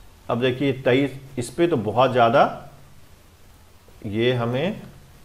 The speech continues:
phrase match में देखना है, ठीक है। Phrase match में देख लेते हैं कितना है, छः हज़ार, सिर्फ छः हज़ार है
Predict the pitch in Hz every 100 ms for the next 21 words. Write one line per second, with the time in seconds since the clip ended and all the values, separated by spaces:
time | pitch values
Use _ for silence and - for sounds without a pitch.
0 | - - - - - - - - - 120
1 | 117 110 107 104 104 90 87 - 85 87
2 | - 185 - - - - - - - -
3 | - - - 107 113 113 117 117 113 113
4 | 113 113 113 101 110 110 156 - - -
5 | - - - - - 165 123 117 107 98
6 | - 131 120 - 139 131 117 110 104 95